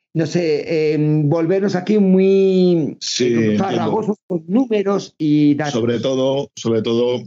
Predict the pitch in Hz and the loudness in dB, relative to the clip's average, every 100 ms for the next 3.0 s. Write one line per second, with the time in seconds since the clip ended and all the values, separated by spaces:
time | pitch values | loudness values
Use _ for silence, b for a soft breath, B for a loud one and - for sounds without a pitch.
0 | - 67 98 98 98 95 90 - 110 110 | -10 -8 -6 -4 -4 -4 -4 -2 0 0
1 | 123 113 - 104 110 113 117 113 127 113 | -2 -2 -2 -2 -2 0 0 0 -2 -4
2 | 110 123 117 143 139 117 120 131 143 165 | -4 0 2 0 -2 -2 0 0 0 -4